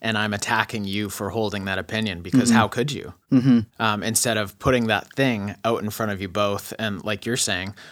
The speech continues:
Speaker 1: "Okay, let's talk about this out here," instead of attack each other, let's attack this out here.
Speaker 2: Yes.
Speaker 1: That, that makes a lot more sense.
Speaker 2: Eh, well, and the more it matters to us, or the more concerning it is,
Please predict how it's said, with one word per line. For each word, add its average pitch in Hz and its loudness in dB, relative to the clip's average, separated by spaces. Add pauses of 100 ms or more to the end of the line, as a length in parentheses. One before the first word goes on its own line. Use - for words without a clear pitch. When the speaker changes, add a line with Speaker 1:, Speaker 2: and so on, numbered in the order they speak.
(140)
Speaker 1:
"Okay, 113 -2
let's 107 0
talk - 0
about 104 -2
this 107 0
out 104 -2
here," 87 -6 (320)
instead 110 0
of 98 -2
attack 90 -2
each 101 -6
other, 92 -2
let's 92 -2
attack 165 -2
this 95 -2
out 76 -6
here. 55 -12 (220)
Speaker 2:
Yes. 107 4
Speaker 1:
That, - -16
that 107 0
makes 101 -2
a 113 -2
lot 107 0
more 92 -4
sense. - -2 (160)
Speaker 2:
Eh, 156 6
well, 160 6
and 170 6
the 156 8
more 165 6
it - 4
matters 123 2
to 151 -2
us, 214 2
or 143 6
the 127 6
more 123 8
concerning 117 4
it 135 4
is, 151 2